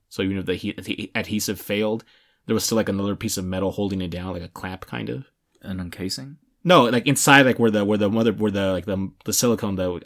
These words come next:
Speaker 2: Yeah,
Speaker 1: uh,
Speaker 2: but I mean an encasing so the adhesive wouldn't expand as far, maybe?
Speaker 1: No, it was, like, some kind, they had to put, like, another, like, clamp, like, a metal, like, bevel, not a bevel, but, like, another, like, thin strip of metal to hold it down. So if it, even if it un-, came undone, it wouldn't, like, separate.
Speaker 2: Mm-hmm.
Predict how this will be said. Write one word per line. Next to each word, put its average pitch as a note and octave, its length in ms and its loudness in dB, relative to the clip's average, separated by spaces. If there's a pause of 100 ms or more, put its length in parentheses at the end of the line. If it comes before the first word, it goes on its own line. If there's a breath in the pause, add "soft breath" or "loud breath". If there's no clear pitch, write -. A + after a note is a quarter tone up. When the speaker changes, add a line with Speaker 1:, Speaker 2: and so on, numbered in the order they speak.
Speaker 2:
Yeah, A2+ 200 6
Speaker 1:
uh, G2+ 40 0
Speaker 2:
but G2+ 140 -2
I G#2 40 0
mean G#2 160 0
an G2 120 0
encasing G2+ 420 -6
so F#2 160 -6
the F2 120 -6
adhesive F#2 480 -6
wouldn't F2 340 -10
expand F2+ 540 -8
as G2 180 -6
far, A#2 320 -10 (380)
maybe? A2+ 340 -10 (320)
Speaker 1:
No, F3 320 8
it E3 100 6
was, G3+ 140 10
like, G3 100 8
some G#3 140 6
kind, G#3 180 6
they F3 60 10
had G#3+ 60 10
to G#3+ 60 8
put, G#3 100 6
like, F3+ 100 6
another, D#3 280 8
like, C#3+ 220 6
clamp, C3+ 380 4
like, G#2 100 0
a A2+ 80 2
metal, C#3+ 340 6
like, G#2 220 4
bevel, A#2+ 380 2
not F3 160 2
a D3+ 40 2
bevel, G2 360 4
but, G2+ 80 0
like, G2+ 160 2
another, A#2 320 4
like, G2 260 0
thin A#2 460 0
strip - 500 -2
of A2 100 2
metal G#2 360 2
to G2+ 160 -2
hold G#2+ 260 0
it G2+ 160 -2
down. G#2 280 0
So A2 120 -2
if F#2 80 -2
it, - 80 -2
even E3+ 140 4
if D#3 100 4
it D3 160 8
un-, C3 160 2
came C#3 240 2
undone, C3 300 4
it A#2+ 60 4
wouldn't, A#2 160 4
like, F#2 100 0
separate. F#2 640 -4
Speaker 2:
Mm-hmm. G2 160 -12